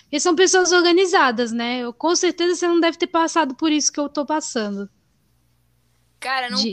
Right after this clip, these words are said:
Speaker 1: de
Speaker 2: passei, mas eu não sei se eu sou tão organizada assim, não. Assim, eu tenho minhas
Speaker 1: Como
Speaker 2: dúvidas.
Speaker 1: não?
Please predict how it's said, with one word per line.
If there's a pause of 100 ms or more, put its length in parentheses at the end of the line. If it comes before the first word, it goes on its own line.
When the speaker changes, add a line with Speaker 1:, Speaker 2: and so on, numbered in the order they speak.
Speaker 1:
de
Speaker 2:
passei,
mas
eu
não
sei
se
eu
sou
tão
organizada
assim,
não.
Assim,
eu
tenho
minhas
Speaker 1:
Como
Speaker 2:
dúvidas.
Speaker 1:
não?